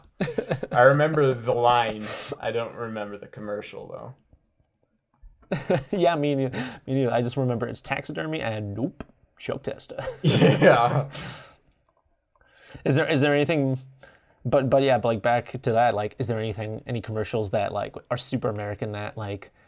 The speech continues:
Speaker 1: that are ridiculous or funny like this that, uh, that come to your mind?
Speaker 2: Dude, there's a lot.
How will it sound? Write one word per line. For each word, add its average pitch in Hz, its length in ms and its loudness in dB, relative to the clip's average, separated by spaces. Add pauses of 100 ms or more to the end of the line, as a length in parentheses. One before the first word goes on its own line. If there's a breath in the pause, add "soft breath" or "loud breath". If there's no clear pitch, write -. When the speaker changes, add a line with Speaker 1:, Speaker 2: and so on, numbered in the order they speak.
(160 soft breath)
Speaker 1:
that 113 120 2
are 113 60 2
ridiculous 120 580 0
or 107 60 -4
funny 113 260 -4
like 110 180 -2
this - 280 -2
that, 104 340 -2
uh, 107 240 0
that 107 180 -4
come 117 140 -4
to 107 80 -6
your 104 140 -4
mind? 113 220 -4
Speaker 2:
Dude, 120 380 -2
there's 127 600 -2 (360)
a 131 80 8
lot. 123 640 4